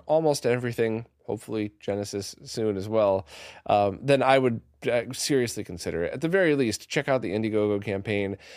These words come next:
Check out the exact link I have posted here. Not an affiliate link, but it brings you to the update first, so you could read directly from the team exactly what's been going on, and then you could just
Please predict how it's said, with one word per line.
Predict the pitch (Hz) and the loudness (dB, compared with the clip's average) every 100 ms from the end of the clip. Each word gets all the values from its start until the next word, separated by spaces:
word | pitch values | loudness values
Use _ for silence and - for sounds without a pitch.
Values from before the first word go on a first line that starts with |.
| - | -14
Check | - 143 | -2 2
out | 156 147 139 | 4 2 2
the | 139 117 - 117 | -2 -2 -4 -6
exact | 127 120 127 135 - | -4 2 2 2 0
link | 123 127 | -2 0
I | 107 | 0
have | 104 - | 0 -2
posted | 127 117 - 85 | -6 -6 -10 -8
here. | 139 135 139 139 - - - | -2 2 2 0 -6 -18 -2
Not | 123 131 | 0 2
an | 151 | -2
affiliate | - 185 175 143 | 0 2 2 2
link, | 147 180 - | 2 0 0
but | 131 | 0
it | 101 | 0
brings | 127 135 135 | 0 -2 -4
you | |
to | 131 131 | -6 -6
the | 117 120 | -4 -6
update | - 127 107 - | -6 -4 -6 -6
first, | - 151 156 - | -2 0 -2 -6
so | 120 | -4
you | 104 104 | -4 -4
could | 104 | -4
read | 110 113 101 | -2 -2 -2
directly | 104 113 - 107 | -2 -2 -2 -6
from | 117 104 | -6 -6
the | 92 | -6
team | 120 107 | -6 -4
exactly | 101 110 101 104 | -4 -2 -2 -2
what's | 98 90 | -4 -4
been | - 92 | -8 -4
going | 95 95 | -2 0
on, | 98 110 120 | 0 0 -2
and | - 101 | -4 -6
then | 98 | -4
you | 90 | -6
could | 87 | -8
just | 87 | -12